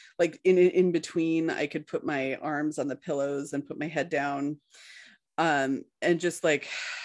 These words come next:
<sighs> so the way that the contr-, contractions were working is that, um, during the pushing stage, which it is, like, the final and the most intense portion of labor, um, for, for me, this portion lasted over three hours, which is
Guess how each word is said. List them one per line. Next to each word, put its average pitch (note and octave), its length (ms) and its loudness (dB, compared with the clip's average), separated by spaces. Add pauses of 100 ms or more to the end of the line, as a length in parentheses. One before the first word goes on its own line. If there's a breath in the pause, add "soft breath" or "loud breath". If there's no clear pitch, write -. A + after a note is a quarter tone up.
<sighs> - 460 -20
so F#3+ 140 0
the F3 100 0
way F#3+ 180 4
that A#3+ 120 -4
the F#3 80 0
contr-, - 320 -8
contractions E3+ 580 -4
were F3 160 -6
working F3+ 600 -2 (800 soft breath)
is C#3+ 540 0 (140)
that, C3+ 440 0 (200)
um, B2 520 -2 (300)
during F#3+ 220 6
the E3 80 2
pushing D#3 340 -4
stage, C#3+ 440 -4
which C#3+ 300 -8
it D#3+ 100 0
is, E3 200 -2
like, D3+ 180 -2
the D3 60 -12
final D3 400 -4
and C#3+ 80 -4
the C#3+ 60 -4
most C#3 260 -8
intense D3 360 -8 (200)
portion D3+ 300 -6
of - 80 -10
labor, D3+ 460 -4 (340 loud breath)
um, D3+ 180 -2
for, F#3+ 260 2
for G3+ 140 0
me, G3 160 0
this F#3+ 200 0
portion E3+ 360 -4
lasted D3 360 -4
over C#3+ 220 -6
three D3 260 -6
hours, D3 460 -4
which D3+ 200 -6
is C3+ 320 -4